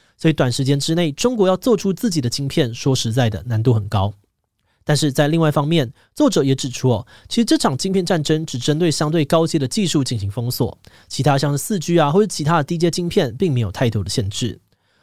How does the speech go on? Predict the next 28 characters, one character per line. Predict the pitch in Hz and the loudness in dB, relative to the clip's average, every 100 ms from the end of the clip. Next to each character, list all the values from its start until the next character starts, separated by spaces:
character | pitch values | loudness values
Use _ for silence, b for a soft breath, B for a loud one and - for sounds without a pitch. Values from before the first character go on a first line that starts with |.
| _ | _
所 | - | -2
以 | 147 | 0
中 | - 190 | 2 0
国 | 156 131 | 2 0
接 | 202 | 0
下 | 208 240 | 2 2
来 | 156 | 2
可 | 127 - | 0 0
以 | 180 | 0
透 | - | 2
过 | 185 185 | 2 2
大 | 196 220 | 2 0
量 | 208 | 0
补 | 160 123 | -4 -2
贴 | 160 | 0
的 | 139 | 2
方 | 135 147 | 0 0
式， | 165 135 | 0 0
用 | 160 139 | -2 -2
低 | 127 147 | -2 0
价 | 156 | 0
的 | 131 | 0
产 | - 123 | -2 -4
品 | 135 127 | -4 -4
抢 | 120 104 | -4 -4
占 | 117 | -4
市 | - | -4
场， | 151 143 101 | -2 -2 -2